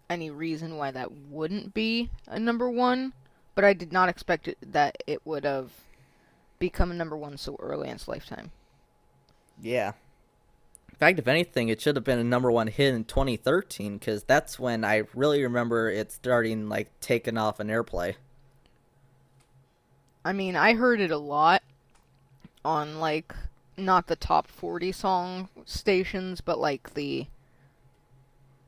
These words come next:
Speaker 1: I don't know what they call the popular music, but it's not really the most popular music. I heard it a lot on those stations, twenty seventeen,
Speaker 2: Okay.
Speaker 1: twenty eighteen,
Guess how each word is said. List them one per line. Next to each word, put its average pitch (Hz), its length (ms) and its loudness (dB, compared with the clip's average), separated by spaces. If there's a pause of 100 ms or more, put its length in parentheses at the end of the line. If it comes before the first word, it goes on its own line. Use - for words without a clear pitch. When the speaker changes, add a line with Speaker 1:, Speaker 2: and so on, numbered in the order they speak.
(280)
Speaker 1:
I 180 60 6
don't 165 140 2
know 139 240 -6 (840)
what 175 200 2
they 165 100 2
call 160 560 2 (380)
the 147 460 -6 (840)
popular 156 480 0
music, 160 400 -2 (680)
but 170 100 0
it's 165 120 -2
not 147 180 0
really 147 240 4
the 139 120 -6
most 147 360 -10
popular 180 380 2
music. 196 360 0
I 160 80 6
heard 156 260 -2
it - 20 -2
a 151 40 -2
lot 147 240 2
on 139 160 -6
those 143 180 -6
stations, 190 840 -2 (460)
twenty 175 300 0
seventeen, 165 500 0
Speaker 2:
Okay. - 60 -6
Speaker 1:
twenty 175 200 -2
eighteen, 202 420 0